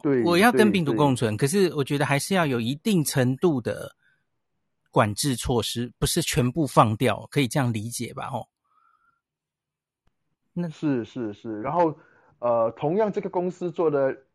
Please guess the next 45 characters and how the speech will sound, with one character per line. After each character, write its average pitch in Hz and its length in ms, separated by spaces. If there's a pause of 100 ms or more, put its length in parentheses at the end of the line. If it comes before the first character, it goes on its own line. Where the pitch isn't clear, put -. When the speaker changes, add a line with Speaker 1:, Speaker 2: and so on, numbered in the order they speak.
(200)
Speaker 1:
另 190 220
外 165 120
一 - 20
个 156 140
民 127 180
调， 135 180
跟 156 160
他 156 80
有 120 140
关 127 180
的 120 100
另 135 120
外 143 80
一 - 20
个 139 80
民 120 200
调 123 180
是 123 100
说， 127 260 (340)
呃， 120 140
你 113 160
们 123 240
愿 156 140
意， 139 360 (400)
呃， 101 580 (100)
继 214 220
续 151 420 (400)
执 156 220
行 156 420 (280)
多 165 160
长 147 200
时 139 200
间 151 180
的 127 100
这 139 140
些 139 160
各 147 180
种 107 160
各 131 140
样 127 140
的 113 120
限 139 220
制 123 140
措 117 180
施， 117 460